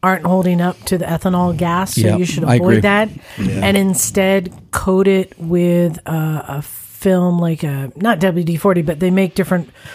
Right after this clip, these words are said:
Speaker 1: products that you can just
Speaker 3: Like a
Speaker 1: spray
Speaker 3: spray
Speaker 1: in there
Speaker 3: oil.
Speaker 1: and
Speaker 3: Yeah.
Speaker 1: just for, for storing, that then
Speaker 3: Mm-hmm.
Speaker 1: the gas kinda dilutes and it doesn't
Speaker 3: So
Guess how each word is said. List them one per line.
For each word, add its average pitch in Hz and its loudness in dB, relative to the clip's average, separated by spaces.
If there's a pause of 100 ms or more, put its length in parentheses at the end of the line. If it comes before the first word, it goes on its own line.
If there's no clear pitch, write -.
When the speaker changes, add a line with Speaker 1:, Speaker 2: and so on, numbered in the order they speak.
(180)
Speaker 1:
products 190 2
that - -6
you 190 -2
can 175 -4
just 175 -4
Speaker 3:
Like 135 -2
a - 6
Speaker 1:
spray 202 4
Speaker 3:
spray 123 6
Speaker 1:
in 117 4
there 113 4
Speaker 3:
oil. 104 -2 (300)
Speaker 1:
and 185 0
Speaker 3:
Yeah. 180 0
Speaker 1:
just - -6 (200)
for, 185 -4
for - -4
storing, 202 2
that 175 -2
then 185 2
Speaker 3:
Mm-hmm. 180 0
Speaker 1:
the 185 2
gas 170 0
kinda 165 -4 (240)
dilutes 160 -2
and 151 -4
it 151 -8
doesn't 147 -4
Speaker 3:
So 147 0